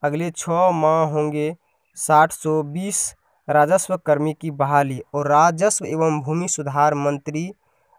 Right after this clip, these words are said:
राम सूरत कुमार ने कहा कि राज्य के कैबिनेट और राजस्व कर्मी की कमी होने के लिए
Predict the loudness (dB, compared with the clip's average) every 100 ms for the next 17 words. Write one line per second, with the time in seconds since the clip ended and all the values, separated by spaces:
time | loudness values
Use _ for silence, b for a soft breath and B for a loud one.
0 | -8 0 4 4 2 -4 -6 -2 0 0
1 | 2 6 6 4 0 0 -2 0 0 0
2 | _ -4 -4 0 4 4 2 -6 -6 -4
3 | -4 -6 -4 -2 -2 -4 -6 -4 0 2
4 | 2 0 -2 -4 -2 -2 -2 -4 -8 -10
5 | -2 -2 0 -2 -2 -2 -2 -4 -8 -6
6 | -4 -4 -6